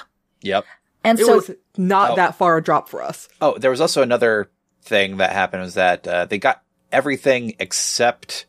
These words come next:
Speaker 1: Briggs's anti-seizure medication.
Speaker 2: Whoops. Which, by the way, just f-, for the listening audience, I'm pretty fucking sure if you go to your local pharmacy and say, "So I have a serious seizure condition,"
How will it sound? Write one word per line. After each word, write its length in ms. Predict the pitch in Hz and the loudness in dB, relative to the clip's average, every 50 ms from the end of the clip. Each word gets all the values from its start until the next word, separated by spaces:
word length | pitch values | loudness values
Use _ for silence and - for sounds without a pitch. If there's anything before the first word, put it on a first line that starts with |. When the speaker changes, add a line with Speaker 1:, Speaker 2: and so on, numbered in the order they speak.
| _ _ | _ _
Speaker 1:
Briggs's 680 | - 107 90 104 110 113 113 101 104 113 107 107 98 - | -20 -14 -6 -2 -2 -2 -2 -2 -4 -6 -4 -4 -6 -6
anti-seizure 800 | - 98 98 104 95 - 110 104 95 - - 95 95 - 120 113 | -6 -6 -6 -6 -4 -2 -2 -2 -2 -2 -6 -6 -4 -2 -2 0
medication. 540 | 110 123 131 135 - 151 147 143 - 175 180 - - _ _ _ _ | 0 0 -2 -2 -2 -4 -4 -4 -4 -6 -8 -12 -16 _ _ _ _
Speaker 2:
Whoops. 640 | - 147 170 190 196 202 196 - - - - - - _ _ _ _ _ _ - - - - - | -4 0 0 2 2 0 -2 -4 -6 -8 -8 -10 -12 _ _ _ _ _ _ -20 -20 -20 -18 -6
Which, 220 | - 311 339 - - | -4 -4 -4 -2 -2
by 120 | 427 539 539 | -2 0 0
the 80 | 403 320 | 0 0
way, 380 | 254 269 254 175 156 147 151 - _ _ _ - | 0 0 0 0 0 -2 -6 -8 _ _ _ -6
just 280 | - 247 320 330 - | -2 -2 -2 -2 -4
f-, 60 | - - - - - - | -10 -16 -16 -16 -14 -6
for 140 | - 220 | -4 -2
the 60 | 185 180 | 0 0
listening 320 | 180 233 - - 160 156 | 0 0 0 -2 -2 0
audience, 320 | 156 180 196 165 127 185 - | 0 0 0 -2 -4 -6 -8
I'm 120 | - 165 - | -8 -10 -10
pretty 340 | - - - - 403 392 240 | -10 -8 -8 -6 -6 -6 -8
fucking 720 | - - - - - - - - 359 - - 302 262 254 240 | -12 -14 -18 -20 -16 -8 -4 -4 -4 -4 -2 0 0 0 0
sure 600 | - - - 311 320 254 180 160 143 143 151 - _ _ _ _ _ _ | -2 -4 -4 -2 0 2 2 2 0 -2 -4 -8 _ _ _ _ _ _
if 180 | - 165 - - | -8 -6 -4 -4
you 120 | 214 233 | -4 -2
go 180 | 180 226 226 233 | 0 0 0 0
to 100 | - 190 | -2 -4
your 120 | 170 165 | -4 0
local 220 | 180 208 220 175 143 | 0 0 0 -2 -4
pharmacy 520 | - - 175 185 202 185 - 165 160 151 | -2 -2 -2 -2 -2 -2 -2 -2 -2 -2
and 200 | - 131 147 151 | -4 -6 -6 -4
say, 260 | - 160 143 139 143 - _ _ _ | -2 -2 -2 -2 -4 -8 _ _ _
"So 240 | - - - 147 - | -6 -2 0 0 2
I 200 | - - 415 453 | 2 0 0 0
have 320 | 247 160 143 143 147 180 - - | 0 0 0 2 0 -2 -4 -8
a 100 | 147 139 | -10 -10
serious 540 | - - - - 147 139 151 170 180 175 - | -10 -6 -4 -2 -2 -2 -2 -2 -4 -6 -8
seizure 400 | - - - 165 208 - 202 160 | -10 -8 -4 -2 -2 0 0 -2
condition," 640 | - - 170 151 139 139 131 - - 135 - 175 | -2 -2 -2 0 0 0 0 -2 -4 -6 -6 -8